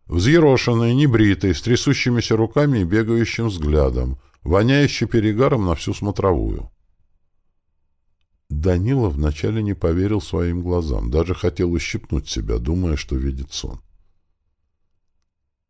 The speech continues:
«Меня надо уложить и полечить». Холодков распоряжался в приёмном отделении, как на кафедре.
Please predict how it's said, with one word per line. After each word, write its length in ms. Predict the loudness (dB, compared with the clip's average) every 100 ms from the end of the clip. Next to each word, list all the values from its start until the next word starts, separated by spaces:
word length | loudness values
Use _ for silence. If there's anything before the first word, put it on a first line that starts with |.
| _ _
«Меня 540 | -4 0 2 4 2 4
надо 300 | 4 4 4
уложить 640 | 4 6 4 4 0 -2
и 160 | -4 -4
полечить». 800 | 0 0 0 -4 -6 -6 -8 -12 -12 _ _ _ _ _ _ _ _ _ _ _ _ _ _ _
Холодков 500 | -2 0 0 -2 -2
распоряжался 760 | -4 -4 -2 0 0 -2 -4 -6
в 60 |
приёмном 520 | -4 -2 -2 -2 -2
отделении, 520 | -2 -2 -4 -4 -4 -6
как 260 | -6 -6
на 120 | -6
кафедре. 600 | -6 -6 -8 -10 -10 -12